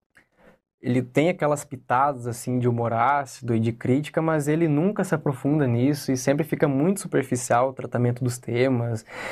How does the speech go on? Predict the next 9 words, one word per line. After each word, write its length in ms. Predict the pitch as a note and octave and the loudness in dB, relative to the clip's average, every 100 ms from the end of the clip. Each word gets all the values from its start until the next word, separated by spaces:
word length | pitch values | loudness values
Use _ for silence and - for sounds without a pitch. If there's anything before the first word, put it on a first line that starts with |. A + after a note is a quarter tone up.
| - - - - | -10 -12 -14 -6
dessa, 580 | A#2 A2+ B2 - - | 0 2 2 -2 -2
desse 280 | A#2 A#2+ - | 0 0 0
desequilíbrio 580 | B2 A#2 B2 B2 A#2 A#2+ | 0 0 0 0 2 0
entre 180 | A#2 B2 | -2 -8
classes, 720 | - A2 B2 C#3 B2 - A#2 | -2 0 2 0 -6 -14 -4
no 160 | B2+ | -4
tratamento 540 | B2 C#3 C3 A#2+ A#2+ B2 | 0 0 0 0 0 0
do 100 | A#2 | 0
humor, 760 | A2+ G#2+ A#2 C#3 C#3 A#2 A2+ | 0 -2 -2 0 2 0 -4